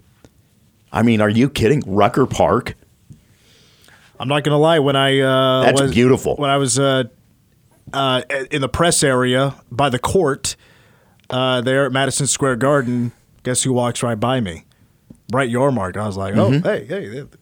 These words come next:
Speaker 2: the, the commish, he's right
Speaker 1: Mm-hmm.
Speaker 2: there." I was
Speaker 1: Mm-hmm.
Speaker 2: like, "I don't know if I've been that starstruck since I saw Stern for the first time in person." <laughs> Oh my God, there he is.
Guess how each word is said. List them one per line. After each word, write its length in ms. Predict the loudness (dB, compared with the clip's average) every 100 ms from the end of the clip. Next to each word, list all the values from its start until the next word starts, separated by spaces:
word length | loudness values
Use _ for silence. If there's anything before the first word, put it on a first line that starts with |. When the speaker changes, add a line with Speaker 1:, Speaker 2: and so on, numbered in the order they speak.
| _ -12
Speaker 2:
the, 200 | -12 -10
the 80 | -14
commish, 480 | -10 -8 -8 -8 -10
he's 160 | -4 -2
right 120 | 0
Speaker 1:
Mm-hmm. 80 | 2
Speaker 2:
there." 260 | 0 -2
I 60 | -4
was 140 | -2
Speaker 1:
Mm-hmm. 160 | 0 0
Speaker 2:
like, 120 | -2 -4 -16 -12
"I 40 |
don't 80 | -6
know 80 | -6
if 100 | -6
I've 100 | -6
been 140 | -6
that 180 | -4 -4
starstruck 640 | -2 -2 0 -2 -4 -6 -6
since 220 | -6 -4
I 80 | -2
saw 180 | 0 0
Stern 540 | 2 4 4 2 -2
for 180 | -2 -2
the 100 | 0
first 220 | -2 0
time 180 | 0 0
in 60 | 0
person." 460 | -2 0 -4 -4
<laughs> 800 | -10 -12 -12 -14 -10 -12 -12 -12 -14 -10 -12 -12 -14 -14 -14 -18 -14 -12 -12 -12 -14 -10
Oh 80 | -8
my 100 | -4
God, 240 | -2 0
there 180 | -2 -2
he 60 | -4
is. 140 | -6